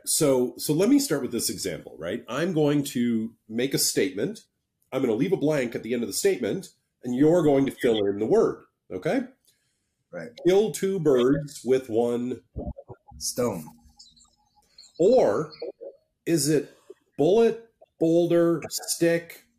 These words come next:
Speaker 1: rock, right? So
Speaker 2: Yeah.
Speaker 1: what a lang-, well, what Chat G P T is doing, and these large language models that are used in this way, is they're doing predictive modeling. So if you looked at this as a mathematical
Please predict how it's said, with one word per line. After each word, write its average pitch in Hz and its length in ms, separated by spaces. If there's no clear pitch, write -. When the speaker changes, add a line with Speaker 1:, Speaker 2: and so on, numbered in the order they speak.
Speaker 1:
rock, 143 560
right? 208 320
So 170 600
Speaker 2:
Yeah. 139 240
Speaker 1:
what 196 200
a 269 60
lang-, 185 520
well, 139 260
what - 440
Chat 139 300
G 127 140
P 92 200
T 277 240
is 123 180
doing, 90 340
and 107 140
these 98 300
large 107 320
language 92 400
models 90 340
that 92 100
are 90 60
used 170 380
in 98 100
this 85 240
way, 73 360
is 135 380
they're 170 140
doing 196 440
predictive 139 360
modeling. 90 520
So 113 500
if 117 120
you 165 120
looked 269 180
at 214 120
this 160 200
as 113 80
a 117 60
mathematical 110 880